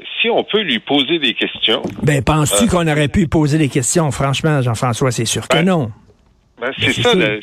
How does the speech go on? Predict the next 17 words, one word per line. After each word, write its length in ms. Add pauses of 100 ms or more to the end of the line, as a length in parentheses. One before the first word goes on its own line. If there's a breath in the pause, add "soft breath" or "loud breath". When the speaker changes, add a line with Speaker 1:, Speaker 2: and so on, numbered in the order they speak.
Speaker 1:
c'est 160
ça 80
le, 240
le, 240
le 160
truc. 320
Tu 140
dis, « 160
Écoutez, 360 (100)
vous 120
venez, 400
vous 240
voulez 260
venir 300 (160)
vendre 380
votre 260
salade, 380